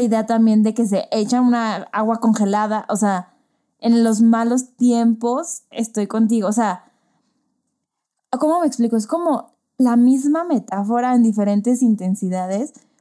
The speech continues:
Speaker 2: pero Taylor siempre ha mantenido como estas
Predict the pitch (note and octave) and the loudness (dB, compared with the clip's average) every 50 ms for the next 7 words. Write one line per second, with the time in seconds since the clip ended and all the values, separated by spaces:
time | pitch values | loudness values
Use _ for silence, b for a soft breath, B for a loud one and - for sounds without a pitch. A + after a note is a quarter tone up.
0 | b _ C4 B3+ C4+ C4+ C4+ - D4 D#4 E4+ F4+ F4+ - D4+ D4 C#4+ D4+ D#4 D#4+ | b _ 0 0 0 0 -2 -4 -4 -4 -4 -6 -4 -2 -2 -2 -2 -2 -2 -2
1 | D#4 D4 B3+ A3 G3+ - G3 G3+ G3+ G#3 G#3 G3+ G#3+ G#3+ - A3+ A3+ G#3 - - | 0 2 2 2 0 0 0 2 2 2 2 0 -2 -4 0 0 0 0 0 -2
2 | - - G#3+ - - C4+ C4+ B3+ - | -6 -8 -8 -4 -4 -4 -4 -4 -8